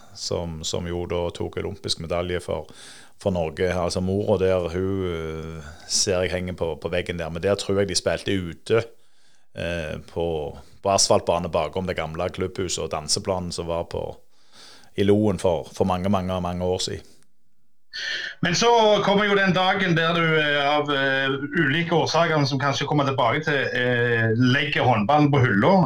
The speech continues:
Speaker 2: Eh, men hvor tid er det du begynner å fatte interesse for å begynne å skape noe på Nærbø selv?
Speaker 1: Ja,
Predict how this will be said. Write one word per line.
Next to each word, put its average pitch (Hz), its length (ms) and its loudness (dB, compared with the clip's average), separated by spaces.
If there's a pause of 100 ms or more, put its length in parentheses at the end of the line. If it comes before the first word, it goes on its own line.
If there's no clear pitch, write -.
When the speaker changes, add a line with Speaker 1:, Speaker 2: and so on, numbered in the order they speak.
(120)
Speaker 2:
Eh, 127 420 4 (600)
men 180 260 4
hvor 202 160 4
tid 240 320 4
er 220 220 4
det 190 60 4
du 180 200 4
begynner 180 380 6
å 147 100 0
fatte 151 320 0
interesse 147 640 0
for 135 180 2
å 131 60 0
begynne 151 220 2
å - 40 -2
skape 123 760 2
noe 131 500 2 (100)
på 131 120 2 (160)
Nærbø 135 920 4
selv? 160 380 2 (1400)
Speaker 1:
Ja, 87 360 -8